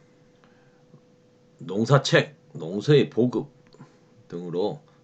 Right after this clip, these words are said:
농업 생산력이 꾸준히 향상됩니다. 뭐 진전을 개간한다거나 양전 사업을 펼친다거나 간척 사업을 펼치는 거 이런 것들이겠죠. 음,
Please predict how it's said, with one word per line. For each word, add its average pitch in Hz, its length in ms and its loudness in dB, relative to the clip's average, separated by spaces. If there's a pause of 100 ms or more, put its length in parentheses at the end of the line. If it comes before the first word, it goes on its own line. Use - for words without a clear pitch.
농업 98 280 -4
생산력이 92 540 -6 (100)
꾸준히 175 600 -4
향상됩니다. 131 760 -2 (1900)
뭐 76 160 -16
진전을 101 500 0
개간한다거나 90 1000 -4
양전 85 440 -6
사업을 101 340 -4
펼친다거나 92 1120 -8
간척 110 400 -10
사업을 87 380 -6
펼치는 90 440 -10
거 - 220 -14 (440)
이런 95 200 -10
것들이겠죠. 101 760 -8 (1300)
음, 110 800 0